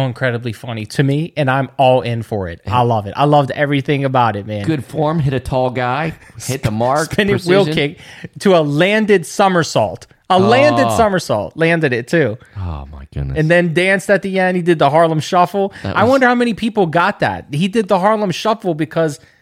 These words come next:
Speaker 2: Where's
Speaker 1: uh,
Speaker 2: he at?
Speaker 1: yeah, where's he at? Exactly.
Speaker 2: That was great.
Speaker 1: Yeah.
Speaker 2: Uh, and, and, uh,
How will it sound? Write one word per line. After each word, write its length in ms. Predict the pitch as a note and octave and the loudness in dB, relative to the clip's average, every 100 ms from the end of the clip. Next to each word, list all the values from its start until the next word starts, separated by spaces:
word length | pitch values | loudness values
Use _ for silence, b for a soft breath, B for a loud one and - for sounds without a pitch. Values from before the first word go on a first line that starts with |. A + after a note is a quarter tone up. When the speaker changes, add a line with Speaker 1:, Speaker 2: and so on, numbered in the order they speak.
| b - | b -4
Speaker 2:
Where's 180 | D3 | -4
Speaker 1:
uh, 60 | - | -2
Speaker 2:
he 100 | A#2 | -4
at? 260 | A#2+ - F#3+ | -4 -8 -2
Speaker 1:
yeah, 300 | A3 D#3+ - | 0 0 -2
where's 240 | B2 A#2+ C#3+ | -4 -2 0
he 100 | F#3+ | 0
at? 240 | E3 - | -2 -6
Exactly. 480 | A2+ B2 F3 - G#2+ | -6 0 0 -2 -4
Speaker 2:
That 100 | A#2+ | -2
was 140 | C3+ | -4
great. 540 | - B2 D#3+ D#2 - _ _ | -4 -4 -4 -6 -14 _ _
Speaker 1:
Yeah. 280 | A#2 A2 A2 - - | -8 -6 -6 -10 -4
Speaker 2:
Uh, 360 | F#2 F2+ D#2 - | -2 0 -4 -6
and, 320 | A2 B2 A2+ b b b b b b b b b _ _ _ _ _ | -4 -2 -4 b b b b b b b b b _ _ _ _ _
and, 180 | B2 B2+ | -4 -2
uh, 280 | B2+ A#2+ | -2 -4